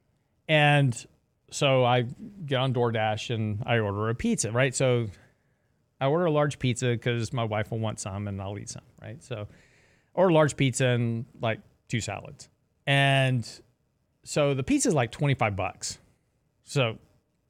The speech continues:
and that's been a while since I've ordered anything online, <laughs> but I'm like, "Okay, inflation, I got it," right? So order the pizza and then, of course, tip and delivery, right? So it, it turns out to be, you know,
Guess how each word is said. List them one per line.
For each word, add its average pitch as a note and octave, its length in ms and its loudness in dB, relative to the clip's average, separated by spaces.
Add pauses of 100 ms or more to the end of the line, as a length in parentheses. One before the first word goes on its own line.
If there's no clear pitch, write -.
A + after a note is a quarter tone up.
(400)
and C3+ 100 0
that's D#3+ 160 2
been C4+ 140 0
a A3+ 60 4
while E3 240 4
since B2+ 160 -2
I've C3 140 0
ordered A#2+ 260 -2
anything C#3+ 400 -2
online, D#3+ 420 0 (140)
<laughs> - 160 -12
but E3 260 4 (720)
I'm C#3+ 140 -2
like, C3 160 2
"Okay, B2 280 0
inflation, G#2+ 560 -4 (100)
I A#2 260 4
got G2 220 -2
it," - 160 -18 (100)
right? G#2+ 300 -8
So A#2+ 280 -2 (240)
order F3+ 200 0
the F3+ 60 -2
pizza C#3+ 340 0
and C3 260 2
then, A#2+ 140 0
of A2 80 -6
course, A2 320 -2 (240)
tip A2+ 200 -2
and G#2+ 80 -4
delivery, G#2 500 -4
right? G#2+ 300 -6
So A2 280 -6 (1040)
it, D#3+ 220 4
it D3+ 300 -2
turns F3+ 240 2
out C#3+ 140 2
to C#3 60 0
be, A#2 340 2 (160)
you E3 100 -4
know, G#2+ 220 -4